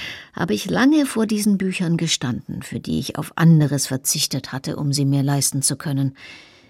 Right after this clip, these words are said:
Ich habe jeden einzelnen Band betrachtet, erfüllt von einer nostalgischen Trauer. Gleichzeitig aber empfand ich ein zunehmendes Bedürfnis,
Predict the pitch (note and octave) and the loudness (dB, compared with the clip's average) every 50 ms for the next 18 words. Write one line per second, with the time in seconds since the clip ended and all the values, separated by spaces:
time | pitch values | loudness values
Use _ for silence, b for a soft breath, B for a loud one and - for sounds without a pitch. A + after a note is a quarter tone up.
0 | B B B B _ - F#3 F3+ - F#3+ F#3 G3 F#3 G3+ G3+ G3 F#3 - A#3+ C4 | B B B B _ -4 -4 -2 0 0 0 2 2 2 0 0 0 2 2 2
1 | C4 A#3+ A3+ A#3 - - - G#3+ G#3 - - F#3+ F#3+ F#3+ F#3 F3+ F3 - D#3+ F3 | 4 2 2 0 0 -2 -2 0 0 0 0 2 2 2 2 2 0 0 -2 -2
2 | E3+ E3+ - - - - D#3 - - - - C#3 C#3 - - - C#3 C#3 - - | -2 -4 -6 -8 -8 -8 -8 -8 -8 -8 -8 -8 -8 -8 -8 -8 -8 -8 -8 -8
3 | B B B B B B B B B B B - - - D3 - - D#3 D#3+ D#3 | B B B B B B B B B B B -10 -6 -6 -4 -2 2 2 2 2
4 | D#3 - - D#3 D3 - - D3+ D#3 D3 D3 D3+ D3 - - - - F3+ G3 G3 | 2 0 -2 -2 -2 0 0 0 2 2 2 2 2 0 -2 -2 0 0 0 0
5 | F3+ F#3 E3+ - - E3 D3+ D3 - - - A#2+ C3+ B2+ A#2+ - D3 - - _ | 0 -2 -2 -2 0 0 -2 -2 -4 -8 -6 -6 -6 -6 -6 -8 -10 -14 -18 _
6 | _ _ _ _ _ _ _ _ _ _ _ _ _ _ _ _ _ _ _ _ | _ _ _ _ _ _ _ _ _ _ _ _ _ _ _ _ _ _ _ _
7 | _ _ _ _ _ - D#3 D3+ D#3 D#3+ D3 - - - F3 F3 E3+ F#3+ E3+ - | _ _ _ _ _ -6 -4 -4 -2 -2 -4 -4 -4 -2 0 0 0 0 0 0
8 | - D#3+ E3+ - C#3+ F3 D#3+ - F3+ F#3 G3+ - - - - E3+ E3 - - A#3 | 0 0 2 2 2 2 0 0 0 0 0 0 -2 -2 -2 -2 0 0 2 4
9 | B3 C4 C4+ C4+ B3+ B3 A#3+ A3+ A#3 A3+ - - - G3+ D#3+ F#3 F#3+ G3+ G3+ - | 8 8 10 10 8 8 6 4 2 0 -2 -2 -2 0 4 6 6 6 6 4
10 | G#3+ A3+ A3+ | 2 2 2